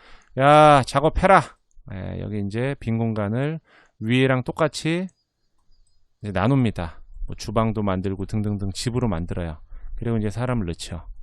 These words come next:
자, 요거 작업하기 전에, 위반 건축물 찍히기 전에 요 들어오는 사람들은 전세 넣기 쉬웠겠죠.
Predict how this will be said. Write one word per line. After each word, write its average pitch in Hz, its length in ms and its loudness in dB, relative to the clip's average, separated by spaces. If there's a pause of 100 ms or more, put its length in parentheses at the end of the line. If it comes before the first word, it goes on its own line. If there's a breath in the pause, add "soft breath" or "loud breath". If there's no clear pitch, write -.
(300)
자, 80 320 -12 (480 soft breath)
요거 202 520 12
작업하기 185 640 6
전에, 160 640 2 (320)
위반 156 300 4
건축물 160 400 0
찍히기 170 380 -2
전에 147 440 0
요 123 120 2
들어오는 147 400 2
사람들은 139 680 -2
전세 113 320 -2
넣기 110 260 -6
쉬웠겠죠. 110 840 -4